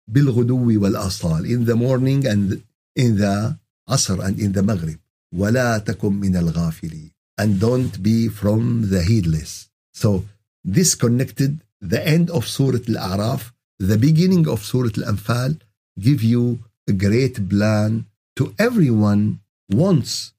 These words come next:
to be student in the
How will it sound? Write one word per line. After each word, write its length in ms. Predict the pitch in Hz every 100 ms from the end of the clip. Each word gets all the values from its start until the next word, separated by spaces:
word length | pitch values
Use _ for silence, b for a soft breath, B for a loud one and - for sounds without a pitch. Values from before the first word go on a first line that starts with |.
| _ -
to 100 | 117
be 440 | 135 147 143 147 - _ _
student 800 | - - - 196 127 101 98 98 _ _ -
in 180 | 131 117
the 380 | 110 104 107